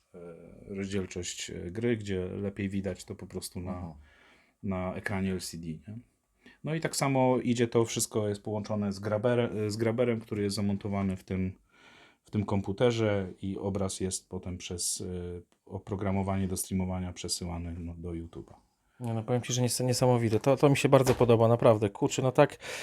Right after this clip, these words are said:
Speaker 2: taki porządek, e, z przewodami to jest coś, e, czego ja też chyba zap-,
Speaker 1: To, to jest
Speaker 2: zapragnę.
Speaker 1: porządek.
Speaker 2: E, mówię, zap-, zapraszam do mnie, to zobaczysz, co to znaczy. Chociaż ja i tak staram się, żeby to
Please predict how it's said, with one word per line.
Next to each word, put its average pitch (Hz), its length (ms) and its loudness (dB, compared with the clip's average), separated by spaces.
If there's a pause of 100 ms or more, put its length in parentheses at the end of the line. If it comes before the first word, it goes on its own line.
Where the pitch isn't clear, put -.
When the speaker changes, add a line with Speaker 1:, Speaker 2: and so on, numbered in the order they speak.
(380)
Speaker 2:
taki 160 240 6
porządek, 151 560 10
e, 139 180 8
z - 100 0
przewodami 147 540 6
to - 80 2
jest 135 180 2
coś, - 340 2
e, 127 320 2
czego 127 200 -2
ja 123 120 2
też 127 200 0
chyba 135 220 2
zap-, 123 160 0
Speaker 1:
To, - 60 -12
to 123 60 -2
jest 131 100 0
Speaker 2:
zapragnę. 135 540 10
Speaker 1:
porządek. 143 460 -2 (300)
Speaker 2:
E, 135 520 -6
mówię, 156 200 2
zap-, 156 200 2
zapraszam 170 420 8
do 127 120 8
mnie, 101 180 0
to 123 100 -8
zobaczysz, 120 440 -4
co 120 100 -8
to 123 140 -2
znaczy. 120 260 2
Chociaż 156 240 8
ja 156 60 8
i 151 40 6
tak 151 160 4
staram 135 220 8
się, 139 120 2
żeby 135 200 4
to 131 180 4